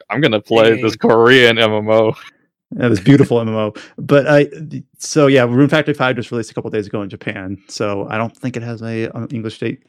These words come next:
Speaker 3: quite set yet, but so maybe we'll talk about it when Chow gets the import. So here's gonna be a bit of whiplash because there really is no headliner story for this week. So I am going to pick out of a hat, uh, a game that was announced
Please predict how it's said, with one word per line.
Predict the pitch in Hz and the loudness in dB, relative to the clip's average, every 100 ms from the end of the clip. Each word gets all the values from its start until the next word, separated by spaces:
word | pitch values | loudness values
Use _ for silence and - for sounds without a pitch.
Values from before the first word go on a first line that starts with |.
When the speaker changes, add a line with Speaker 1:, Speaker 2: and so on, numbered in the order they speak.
| _ | _
Speaker 3:
quite | - 139 151 _ _ | -8 -4 -4 _ _
set | - - 147 | -10 -6 -4
yet, | 147 156 - | -2 -2 -4
but | - - 110 - - 160 | -8 -6 -4 -6 -12 -14
so | - - 107 104 | -8 -8 -8 -8
maybe | 110 | -6
we'll | 107 | -4
talk | 110 120 | -2 -4
about | 110 113 113 | -4 -4 -4
it | 113 | -4
when | 110 | -6
Chow | 120 113 | -4 -4
gets | 117 | -6
the | 127 | -4
import. | 131 110 104 _ _ _ _ _ _ _ _ _ _ _ _ _ _ _ _ _ | -4 -4 -6 _ _ _ _ _ _ _ _ _ _ _ _ _ _ _ _ _
So | - 120 | -4 2
here's | 117 202 175 | 6 6 4
gonna | 175 | 2
be | 160 | 2
a | |
bit | 139 | 2
of | 139 | 2
whiplash | 127 127 117 110 - | 2 0 -2 -2 -6
because | - 127 120 113 | -4 0 0 -2
there | 113 | 0
really | 139 156 147 | 2 2 2
is | 139 143 | 2 2
no | 143 127 117 | 2 0 0
headliner | 127 120 123 135 127 | -2 -4 -6 -6 -6
story | 120 131 139 | -6 -4 -4
for | 147 | -4
this | 156 - | -6 -4
week. | 170 170 | -4 -4
So | - 120 107 | -4 -4 -2
I | 180 127 | -2 -2
am | 117 | 0
going | 120 | -4
to | 110 | -6
pick | - 135 135 | -4 -4 -2
out | |
of | 117 | -4
a | 113 | -4
hat, | 131 151 _ _ _ | -2 -2 _ _ _
uh, | 120 113 117 | -4 -2 -2
a | 135 | -2
game | 131 180 | -2 -2
that | 208 | 0
was | 220 190 | 0 0
announced | 190 214 - - | -2 -2 -4 -10